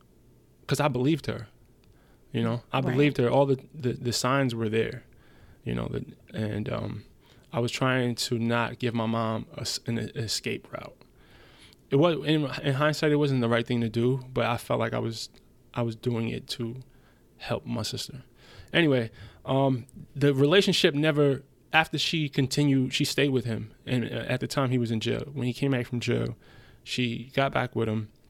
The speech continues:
Speaker 1: And, um, the, I felt uncomfortable having my kids around her. And that's really what drove the wedge in between me and my mom to this day, is the fact that I don't, I'm not super,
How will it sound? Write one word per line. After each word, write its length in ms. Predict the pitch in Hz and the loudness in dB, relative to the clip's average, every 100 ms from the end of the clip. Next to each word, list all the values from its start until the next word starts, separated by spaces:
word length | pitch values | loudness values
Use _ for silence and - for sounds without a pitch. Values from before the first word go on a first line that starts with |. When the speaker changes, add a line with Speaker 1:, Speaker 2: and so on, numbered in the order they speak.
| - _ - - - - | -20 _ -20 -20 -20 -6
Speaker 1:
And, 400 | 127 123 117 117 | -4 -2 -2 -2
um, 340 | 117 113 110 - _ _ _ _ - - - - - _ - | -2 -2 -4 -12 _ _ _ _ -20 -20 -20 -20 -20 _ -2
the, 340 | 131 127 - - _ - - - - | 0 0 -6 -18 _ -20 -20 -20 -4
I 260 | 147 143 143 | 0 0 -2
felt 260 | - 135 | 0 0
uncomfortable 720 | 127 - 147 135 127 117 113 | 0 -4 -4 -2 -4 -2 -4
having 260 | 110 127 117 | -4 -4 -4
my 140 | 113 | -6
kids 580 | 101 - 120 117 - - - _ | -6 -2 -2 -2 -6 -10 -14 _
around 340 | 113 113 117 123 | -8 -6 -8 -10
her. 140 | 120 - - _ - - - | -12 -14 -20 _ -20 -20 -6
And 160 | 131 127 | 0 4
that's 300 | 147 165 131 | 4 2 -2
really 380 | 123 147 139 131 | -2 0 0 2
what 320 | 123 123 - _ _ - | 2 0 -4 _ _ -16
drove 340 | - 131 127 113 | -4 0 0 -2
the 120 | 120 | -4
wedge 280 | 120 120 120 | 0 -2 -2
in 120 | 117 | -6
between 400 | 117 - 117 117 | -6 -4 -4 -4
me 60 | |
and 100 | 113 | -6
my 60 | 110 | -6
mom 340 | 113 120 123 - - - | -6 -6 -8 -14 -20 -8
to 120 | 117 | -4
this 160 | 117 - | -4 -4
day, 300 | 113 117 120 - - - - - - _ - _ | -4 -4 -10 -20 -20 -20 -20 -20 -20 _ -20 _
is 320 | 127 113 110 | -2 0 -2
the 80 | 113 | -4
fact 260 | - 120 117 | -2 -4 -4
that 140 | 123 | -4
I 120 | 113 | -2
don't, 300 | 120 120 120 - | -2 -2 -4 -4
I'm 80 | 123 | -2
not 260 | 120 120 - _ _ - | -2 -4 -10 _ _ -10
super, 360 | - 123 113 | -6 -4 -6